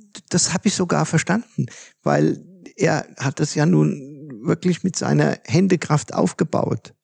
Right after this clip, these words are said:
Und, ähm, aber man muss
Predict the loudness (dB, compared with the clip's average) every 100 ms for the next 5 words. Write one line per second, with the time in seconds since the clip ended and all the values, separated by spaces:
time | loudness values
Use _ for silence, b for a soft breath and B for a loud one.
0 | _ 0 0 0 -4 -6 0 2 2 -2
1 | B B B B B B _ _ 2 2
2 | 2 0 2 2 0 -6 0 4 4